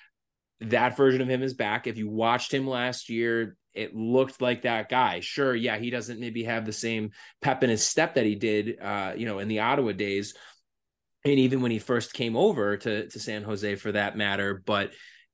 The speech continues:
he was dominant last year. Th-, there's no getting around that. However, the other side of that is, though, when we're looking at it from the bigger picture and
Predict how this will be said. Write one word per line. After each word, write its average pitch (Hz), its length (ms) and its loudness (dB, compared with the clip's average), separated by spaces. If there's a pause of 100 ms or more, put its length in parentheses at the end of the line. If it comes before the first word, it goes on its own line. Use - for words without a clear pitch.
(120)
he 165 180 0
was 127 200 6
dominant 135 520 2
last 78 420 -10
year. 90 160 -6
Th-, 120 160 -2
there's 123 240 4
no 139 160 4
getting 127 220 2
around 131 280 0
that. 85 140 -6
However, 131 380 0
the 113 100 0
other 113 160 -2
side 110 240 -2
of 95 80 -8
that 98 220 -8
is, 123 180 -4
though, 104 220 0
when 110 180 -2
we're 95 80 -6
looking 98 340 -4
at 98 140 -4
it 95 80 -6
from 98 140 -8
the 95 80 -10
bigger 98 240 -6
picture 110 400 -2
and 104 260 -4